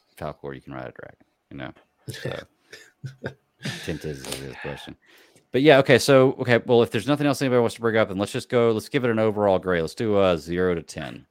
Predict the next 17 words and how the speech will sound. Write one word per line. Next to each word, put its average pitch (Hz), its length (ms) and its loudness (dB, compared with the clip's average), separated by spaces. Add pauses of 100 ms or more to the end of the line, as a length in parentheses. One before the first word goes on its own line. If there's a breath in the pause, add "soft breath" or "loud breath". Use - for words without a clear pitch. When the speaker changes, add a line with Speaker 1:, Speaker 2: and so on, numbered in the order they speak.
Speaker 1:
scale. 62 340 -12
And 65 100 -18
Sarah, 87 260 -6
I'll 87 80 -4
start 87 220 -8
with 76 140 -12
you. 69 220 -12
On 73 260 -14
where 101 160 -2
is 90 120 -4
this 92 200 -10
on 82 80 -12
your 82 140 -8
rankings 78 520 -10
with 71 160 -20
M 80 160 -16
C - 160 -16